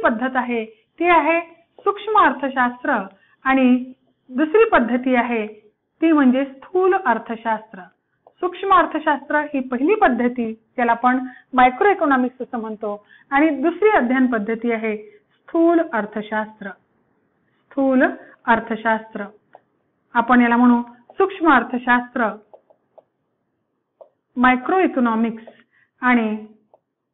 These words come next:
दुसरं आहे स्थूल अर्थशास्त्र, मॅक्रो इकॉनॉमिक्स. तर अशा पद्धतीने या दोन अध्ययन पद्धतीचा अवलंब करून, वापर करून,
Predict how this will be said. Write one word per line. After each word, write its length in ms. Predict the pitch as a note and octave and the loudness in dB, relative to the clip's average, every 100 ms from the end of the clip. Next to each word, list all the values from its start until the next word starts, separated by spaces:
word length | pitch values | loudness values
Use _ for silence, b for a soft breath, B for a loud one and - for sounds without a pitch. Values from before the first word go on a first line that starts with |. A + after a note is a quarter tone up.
| - | -10
दुसरं 360 | A#3+ B3+ - | -8 -6 2
आहे 460 | E4+ C4 A#3 G#3+ G#3 - | 2 2 0 -6 -8 -12
स्थूल 600 | - _ _ F4 F4+ F4 | -20 _ _ -2 0 0
अर्थशास्त्र, 720 | G#3+ A3 G#3 A#3 A#3 - G#3+ G3+ - _ | -4 -8 -8 -6 -6 -8 -12 -14 -18 _
मॅक्रो 420 | A#3+ A3+ A#3+ A#3 B3 - | -8 -8 -8 -8 -8 -12
इकॉनॉमिक्स. 560 | G#3+ G3+ F#3+ G3+ F#3 - _ b b D4+ | -12 -10 -10 -10 -12 -16 _ b b -14
तर 40 | - | -4
अशा 260 | E4 F#4 G#4+ | -2 2 2
पद्धतीने 880 | D4+ G#3+ B3 C#4 C4+ A#3 - _ - | 2 0 0 0 0 -2 -6 _ -2
या 160 | D#4 E4+ | 2 2
दोन 300 | C#4 F4+ A#4+ | 2 2 4
अध्ययन 500 | F#4+ A3 A3 C#4 C4+ | 2 0 -4 -4 -2
पद्धतीचा 840 | A#3 G#3+ B3+ D#4 D4+ D4 A#3 G#3 B B B - | -2 -4 0 2 2 2 2 0 B B B 2
अवलंब 460 | C#4 F#4+ A4+ G#4 | 4 6 4 2
करून, 360 | F4 C#4+ C4+ C4 | 2 2 0 -2
वापर 420 | C4 A#3+ G4 A4+ | -2 -2 2 0
करून, 420 | G#4+ D#4+ C#4 A#3+ | 2 0 0 -2